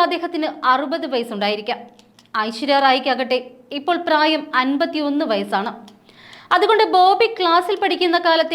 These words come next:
എങ്ങനെയാണ് ഐശ്വര്യ റായിയെ സ്വപ്നം കാണുക? ഇതാണ്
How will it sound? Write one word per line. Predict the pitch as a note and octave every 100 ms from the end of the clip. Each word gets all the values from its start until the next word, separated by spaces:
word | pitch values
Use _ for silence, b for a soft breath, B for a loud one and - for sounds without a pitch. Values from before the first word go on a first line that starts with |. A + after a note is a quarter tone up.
| D4
എങ്ങനെയാണ് | D4+ F4 E4+ D#4+ D#4 D#4 A#3+ B3+
ഐശ്വര്യ | C4 C#4+ D#4+ D#4+
റായിയെ | D#4+ D4+ C#4 D4 -
സ്വപ്നം | - A#3+ - D4+ C#4
കാണുക? | C4 B3+ B3+ B3+ - b b b b A#3+
ഇതാണ് | B3 A#3+